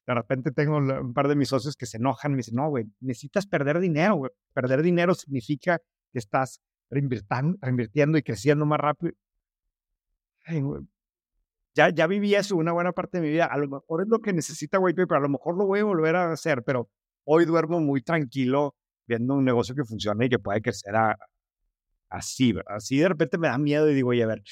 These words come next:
vamos muy bien, pero en cualquier momento me puede desaparecer alguien,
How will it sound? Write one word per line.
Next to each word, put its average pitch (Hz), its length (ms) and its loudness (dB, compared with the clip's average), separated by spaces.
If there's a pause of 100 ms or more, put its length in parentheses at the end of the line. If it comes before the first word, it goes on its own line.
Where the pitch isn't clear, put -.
(220)
vamos 139 260 -2
muy 160 160 2
bien, 143 200 2
pero 147 140 2
en 117 60 -4
cualquier 110 300 -6
momento 156 560 2 (1300)
me 101 140 -16
puede 104 220 -6
desaparecer 131 560 -4
alguien, 165 580 0